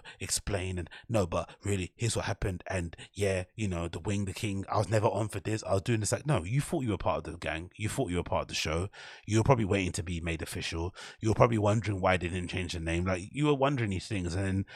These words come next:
you know, I guess over time, maybe he got a bit disillusioned with the show himself anyway, and then decided to change. 'Cause it was only recently that we, I saw that clip of him kind of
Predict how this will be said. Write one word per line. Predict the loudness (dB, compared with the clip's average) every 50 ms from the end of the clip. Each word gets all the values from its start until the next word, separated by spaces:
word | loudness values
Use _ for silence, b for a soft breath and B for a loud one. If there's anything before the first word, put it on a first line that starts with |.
| B B B B B
you | 4 6
know, | 6 6 6 4 2 0 0 2
I | 2 2
guess | 4 4 4 4 4
over | 6 6 6 6 4
time, | 2 4 6 6 8 8 8 6
maybe | 6 4 4 4
he | 4 4
got | 6 6
a | 4 4
bit | 4 0
disillusioned | -2 -2 -2 -2 -2 -2 -2 -2 -2 -4 -6 -6
with | -4 -6
the | -4
show | -4 -4 -4
himself | -4 -4 -4 -2 -2 -2 0 0
anyway, | -2 -2 0 0 0 2 2 0 0 -2 B B B B B B
and | B 4 4
then | 4
decided | 4 6 6 6 6 6 4 -2
to | -4 -2
change. | 2 4 4 4 4 2
'Cause | 4 8
it | 10
was | 10 12
only | 12 12 12 10 8 8
recently | 6 6 6 6 6 4 2 2 0 0
that | 0 0 -2 -2 -4 B B B B B B
we, | 0 2 2 2
I | 2 2
saw | 6 6 6
that | 6 4 0
clip | 0 -2 -2 -2
of | -2 -2
him | 0 0 0 0 0
kind | 0 0 0 2 2
of | 0 -2 -6 -12